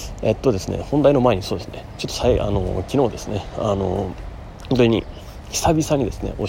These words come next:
え子に会っ-、なんか、たまたまですね、えー、バタッと、あの、<laughs> 歩いてたら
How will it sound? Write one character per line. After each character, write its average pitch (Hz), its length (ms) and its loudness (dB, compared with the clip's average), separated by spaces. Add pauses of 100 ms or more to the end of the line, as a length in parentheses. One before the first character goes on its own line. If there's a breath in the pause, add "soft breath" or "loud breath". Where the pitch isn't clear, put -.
(120)
え 104 80 2
子 101 100 2
に 95 100 -2
会 98 120 -4
っ-、 - 40 -4 (540)
な 113 80 2
ん - 20 -2
か、 - 180 -4 (480 loud breath)
た 127 120 0
ま 143 100 6
た 160 80 8
ま 135 140 4
で - 40 -4
す - 100 -8
ね、 - 100 -8 (380 loud breath)
え 92 140 0
ー、 - 20 -2
バ 98 140 2
タ 123 60 6
ッ - 100 4
と、 - 80 -6 (280)
あ 101 140 -4
の、 95 560 2 (180 loud breath)
<laughs> - 140 -8
歩 117 220 8
い 151 60 8
て - 80 -2
た 107 80 6
ら 95 100 4